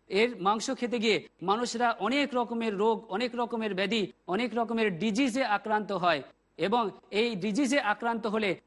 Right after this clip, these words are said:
মানুষরা তখন সেই ক্ষতির মধ্যে নিমজ্জিত হয়ে যায়, নিজে নিজেদেরকে ধ্বংসের মধ্যে নিয়ে যায়। তাহলে আল্লাহ সুবহানাহু ওয়া তাআলা, তিনি রহমানুর রহিম, আমাদের জন্য যে সমস্ত জিনিসগুলো আমাদের জন্য ক্ষতিকর,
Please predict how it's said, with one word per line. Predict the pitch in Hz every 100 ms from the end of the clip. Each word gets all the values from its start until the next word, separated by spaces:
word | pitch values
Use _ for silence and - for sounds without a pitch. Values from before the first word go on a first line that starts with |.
| -
মানুষরা | 180 226 226 208
তখন | 202 208
সেই | 214 208
ক্ষতির | 196 196 214
মধ্যে | 202 185 185
নিমজ্জিত | 185 185 180 175
হয়ে | 175
যায়, | 170 156 - -
নিজে | 190 202
নিজেদেরকে | 220 202 208 196 196
ধ্বংসের | 185 196 233
মধ্যে | 214 196 185
নিয়ে | 190 175
যায়। | 160 131 - _
তাহলে | 214 247
আল্লাহ | 180 226 269
সুবহানাহু | 233 220 202 220 214
ওয়া | 202
তাআলা, | 180 185 165 - _
তিনি | 226 233
রহমানুর | 214 196 220 233 220
রহিম, | 220 254 185 - _
আমাদের | 185 220 254 208 190
জন্য | 240 233 170 - -
যে | 160
সমস্ত | 226 277 269 -
জিনিসগুলো | 214 233 254 214 254
আমাদের | 226 240 240
জন্য | 208 247
ক্ষতিকর, | 226 240 277 277 240